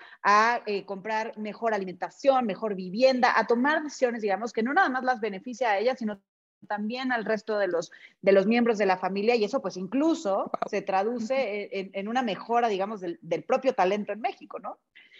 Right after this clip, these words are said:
Speaker 2: Claro.
Speaker 1: En el caso de las empresas, el tener una plantilla, eh, laboral que sea mucho más diversa, que tenga una mayor representación de mujeres,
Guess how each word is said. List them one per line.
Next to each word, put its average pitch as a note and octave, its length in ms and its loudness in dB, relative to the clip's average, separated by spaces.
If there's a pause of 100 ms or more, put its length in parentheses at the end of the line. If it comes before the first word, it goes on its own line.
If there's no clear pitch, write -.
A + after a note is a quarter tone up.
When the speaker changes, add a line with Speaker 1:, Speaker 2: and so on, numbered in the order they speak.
Speaker 2:
Claro. G3+ 200 6
Speaker 1:
En B3+ 60 6
el C#4 80 4
caso G4 200 4
de G#4+ 60 4
las C4+ 140 4
empresas, B3+ 680 2 (340)
el A3+ 180 0
tener B3 440 0
una D4+ 160 -6
plantilla, A3+ 580 -2
eh, F#3+ 200 -2
laboral F#3+ 460 2
que G#3+ 60 -14
sea G#3 160 -6
mucho B3+ 380 -4
más A#3+ 160 -2
diversa, A3 400 -2
que G#3+ 100 -6
tenga A3 220 -4
una G#3+ 140 -2
mayor G#3 320 4
representación G#3+ 540 -4
de A3 60 -8
mujeres, G#3+ 440 2